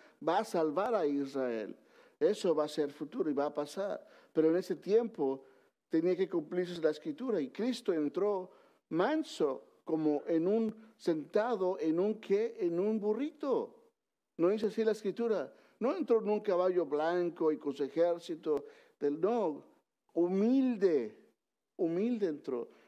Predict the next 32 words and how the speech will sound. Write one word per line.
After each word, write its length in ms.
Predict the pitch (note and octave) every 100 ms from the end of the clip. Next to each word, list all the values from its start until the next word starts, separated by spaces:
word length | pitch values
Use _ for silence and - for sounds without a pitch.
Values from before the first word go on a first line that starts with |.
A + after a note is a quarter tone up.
| _
Y 100 | -
la 100 | F#3
Escritura 440 | G3+ - F#3 C#4+ C4
se 180 | A3
cumplió 560 | - G#3 E3+ F#3 A#3 D4+
también 640 | D4 G3+ D3+ C3+ B2+ - - _ _
en 140 | C#3+ C#3
ese 200 | C#3+ D3
profeta 640 | - C#3 G3 A#3 D3+ A2+ - _ _ _ _ _ _ _ _ _
o 100 | D#3
en 100 | C3+
esa 220 | C#3 C#3+
profecía. 600 | - C3+ C#3 C#3 A#3+ - - _ _ _ _ _ _ _ _ _ _ _ _ _ _ _ _ _ _
Otra 260 | E3 E3 F#3
de 60 |
las 180 | F3 E3
cosas 380 | - A3+ A#3 A3+
que 440 | - E3 D#3 F3
este 220 | F#3 -
Mesías 500 | F3+ D#3 C#3+ G3+ G3
no 140 | F#3 F#3+
solamente 580 | G3 E3+ E3+ F#3 F#3 F3+
es 120 | F#3
de 100 | F3
que 180 | E3+ D#3+
viene 380 | D3 F3+ G3+ F#3+
a 40 |
hablar 280 | D#3 D#3+ F#3
la 160 | F#3
palabra 460 | F3 D#3+ F#3+ F#3+ F3+
de 160 | D#3+ D3+
Dios, 560 | E3 A3+ G3 G3+ -